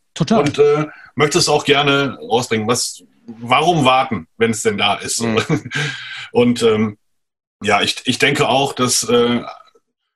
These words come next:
Speaker 2: die Leute werden auch weiter die Platten kaufen und, und das wird auch alles noch weiter funktionieren. Das große Problem ist halt wirklich hier dieses, das, das Live-Thema, ne?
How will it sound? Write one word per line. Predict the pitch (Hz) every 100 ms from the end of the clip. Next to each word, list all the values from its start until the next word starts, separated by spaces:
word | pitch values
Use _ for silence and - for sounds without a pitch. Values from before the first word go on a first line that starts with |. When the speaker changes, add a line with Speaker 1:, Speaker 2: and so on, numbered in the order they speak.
| _ _ _ _ _ _ _ -
Speaker 2:
die | 139
Leute | 131 160 180 123
werden | 135 156
auch | 120
weiter | 117 151 151
die | 123
Platten | 127 120 120
kaufen | - 117 160 170 143
und, | 131
und | 123 117
das | 135 -
wird | - 139
auch | 131
alles | 139 139
noch | 117
weiter | 113 - 143
funktionieren. | 123 120 117 117 131 156 - - - -
Das | 117 -
große | 123 139 143
Problem | 127 104 107
ist | 120 131
halt | 117
wirklich | 120 120 123
hier | - 120 120
dieses, | 120 120 -
das, | 127 - -
das | 143 -
Live-Thema, | 131 143 - 107 98 98
ne? | 117 160